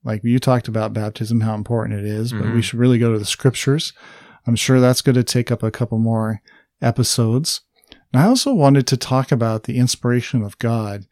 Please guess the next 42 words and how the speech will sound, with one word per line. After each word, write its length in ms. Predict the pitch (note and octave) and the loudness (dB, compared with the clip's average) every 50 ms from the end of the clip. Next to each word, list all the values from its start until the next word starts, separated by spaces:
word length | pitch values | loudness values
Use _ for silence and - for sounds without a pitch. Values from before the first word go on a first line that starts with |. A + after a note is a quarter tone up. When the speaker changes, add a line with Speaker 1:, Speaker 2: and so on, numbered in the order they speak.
| _ _ _ _ | _ _ _ _
Speaker 1:
It's 100 | - - | -6 0
probably 260 | - G3 B3 D#4 C#4 | 2 2 2 2 0
something 420 | - - E3+ E3+ - E3 D3 C3+ | 2 2 2 2 2 2 2 4
we 120 | C3 B2+ A#2+ | 4 2 2
should 200 | - - C#3+ C3 | 2 0 0 -2
have 140 | A#2 - | -2 -4
talked 320 | - - C#3 C3+ C3+ - - | -2 0 2 2 2 2 0
about 420 | C3+ A#2 B2 A#2+ A#2+ A2+ A#2 - - | 0 2 2 2 2 0 -2 -4 -6
here 220 | - - C#3 B2+ | -4 0 2 2
in 100 | B2 A#2 | 2 2
this 180 | A2+ G#2+ - - | 2 0 -4 -6
first 380 | - - C#3 C3+ C#3 C#3 - - | -2 2 2 4 4 2 0 0
season 440 | - C#3 C#3+ C#3+ C#3 A#2 A#2 A2 A2+ | 0 2 4 4 4 2 2 0 0
because 240 | A2 G#2+ - B2 A#2 | 0 0 -2 -2 -2
it 40 | A#2+ | 0
really 280 | B2 C3 C3 B2 A#2+ | 2 2 4 4 4
lays 300 | A#2+ A#2+ A#2+ B2 A#2+ A2+ | 4 4 4 4 4 2
a 80 | A#2+ G#2+ | 0 -2
groundwork 600 | - - A#2+ A#2+ A#2+ A#2+ A#2 A2+ A#2 A2+ - - | -2 2 2 4 4 4 4 2 0 -2 -2 -4
or 80 | A2 G2+ | -4 -4
basis 500 | G2 G#2+ A2 A2+ A#2 - - A2 G#2 - | -2 -2 0 0 0 -2 -4 -6 -8 -8
for 220 | - - A#2 G#2+ | -6 -4 -4 -4
how 220 | G2 A2+ A#2+ A#2 A2+ | -2 0 0 0 2
we 260 | A2+ A2 A2 G#2+ - - - - - _ _ - | 0 0 -2 -4 -6 -10 -18 -20 -20 _ _ -10
approach 520 | B2 - - - - C#3 D3 D3 - - | -10 -8 -6 0 2 4 4 4 2 -2
the 120 | - C3+ A#2 | -4 -2 -4
word, 320 | G#2 G#2+ G#2+ G#2 G#2+ A2 G#2+ | -2 -4 -6 -6 -4 -4 -2
how 120 | A#2+ A2+ | -2 -2
we 120 | G#2+ G#2 G#2 | -2 -4 -4
look 360 | A2 A2+ B2 C3 C3+ - - | -2 0 2 2 2 0 -2
at 200 | G#2 A2+ A#2 A#2 | -4 -4 -4 -6
it. 180 | A#2 - - _ _ _ _ - - - - _ _ _ _ _ - | -6 -8 -10 _ _ _ _ -20 -20 -20 -20 _ _ _ _ _ -8
And 340 | A#2+ A2 G#2+ G#2+ G#2+ G#2+ | -6 -4 -4 -4 -4 -4
I 80 | G#2+ - | -2 -2
wanted 240 | C3+ D3+ E3+ E3 C#3+ A#2+ - | -2 0 0 0 0 -2 -2
to 60 | - | -2
talk 200 | - C3 C3 - - | -2 -2 0 0 0
about 400 | A#2+ G#2+ G#2+ G#2 G#2+ - - D3 | -2 0 -2 -2 -4 -6 -8 -10
how 500 | B2+ - A#2 A2+ A2 A2 A2 G#2+ G#2+ A2 _ _ _ _ _ _ _ _ _ _ _ | -6 -4 -4 -2 -2 -2 -4 -6 -8 -10 _ _ _ _ _ _ _ _ _ _ _
the 160 | B2 A#2 A2+ | -2 -2 -2
Bible 460 | G#2 G#2+ A#2 A#2+ A#2+ B2 A#2 A#2+ A#2+ | -2 0 2 4 4 4 4 2 0
is 540 | - A#2+ A#2 A2+ A2 A2 G2+ G2 - - - | 0 0 0 0 0 0 -2 -4 -6 -8 -10